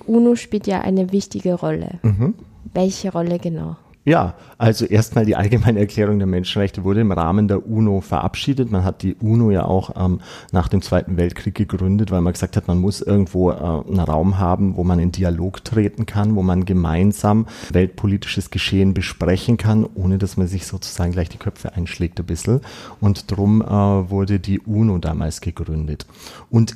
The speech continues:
Speaker 2: im Rahmen der uno war es eben auch möglich, solche internationalen Erklärungen und Deklarationen praktisch zu verabschieden, weil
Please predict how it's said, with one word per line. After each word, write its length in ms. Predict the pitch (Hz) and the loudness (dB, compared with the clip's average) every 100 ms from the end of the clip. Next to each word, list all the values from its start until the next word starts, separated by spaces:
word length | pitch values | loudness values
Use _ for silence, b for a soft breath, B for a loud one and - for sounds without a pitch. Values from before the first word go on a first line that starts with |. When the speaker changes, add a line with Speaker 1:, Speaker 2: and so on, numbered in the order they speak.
| - | 2
Speaker 2:
im 240 | 123 139 | 2 4
Rahmen 760 | 135 - 101 92 90 110 120 113 | 0 0 0 2 2 4 4 4
der 200 | 98 92 - | 2 0 -4
uno 640 | 127 143 160 98 95 127 B B B _ - 101 | -2 0 2 2 2 0 B B B _ -8 0
war 220 | 98 107 | 2 2
es 160 | - | 0
eben 300 | - 113 107 | -2 0 0
auch 260 | - 104 95 | 0 -2 0
möglich, 800 | 101 107 113 120 120 120 - - - | 0 2 0 0 0 0 -4 -20 -16
solche 400 | - 98 95 101 | -2 -2 0 -4
internationalen 1120 | - 107 107 98 92 - 104 92 90 95 95 - | 0 0 2 0 0 0 0 2 2 0 -4 -6
Erklärungen 1000 | 92 - 98 101 110 107 107 104 104 104 - | -10 -6 -2 2 2 2 2 2 0 -2 -6
und 460 | - 95 92 90 - - - | -4 0 0 -2 -8 -14 -2
Deklarationen 800 | 101 - 98 98 - 101 101 110 | -2 0 -2 -2 -2 2 4 4
praktisch 500 | 104 107 - 101 - | 2 0 0 -4 -4
zu 100 | 113 | -8
verabschieden, 960 | - 104 - - - - 85 78 80 - | -2 -2 0 -4 -4 -6 -6 -4 -4 -4
weil 460 | 87 87 104 117 | 0 2 4 2